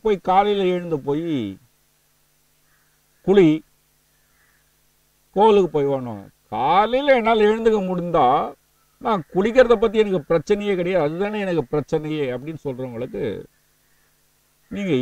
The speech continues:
எப்ப எழுந்துக்கிறீங்களோ, பதினோரு மணிக்கு எழுந்துக்குங்க,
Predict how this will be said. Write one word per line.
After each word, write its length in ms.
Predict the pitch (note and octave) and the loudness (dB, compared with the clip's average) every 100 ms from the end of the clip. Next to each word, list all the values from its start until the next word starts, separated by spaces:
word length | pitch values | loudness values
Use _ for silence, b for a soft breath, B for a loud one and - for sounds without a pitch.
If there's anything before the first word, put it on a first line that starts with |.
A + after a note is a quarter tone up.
| C#3+ | 0
எப்ப 280 | C#3+ A3+ F3+ | 0 -2 2
எழுந்துக்கிறீங்களோ, 760 | D#3+ F#3+ G3 E3+ D3 C#3 C#3 C3+ - _ _ _ _ _ | 2 2 2 0 -2 -2 -4 -4 -10 _ _ _ _ _
பதினோரு 380 | B2 D3+ F3 D#3 | -6 0 2 2
மணிக்கு 260 | A#2 D3+ F#3 | 0 -4 -4
எழுந்துக்குங்க, 500 | E3+ E3 D#3 C#3+ C3+ | -4 -4 -6 -4 -6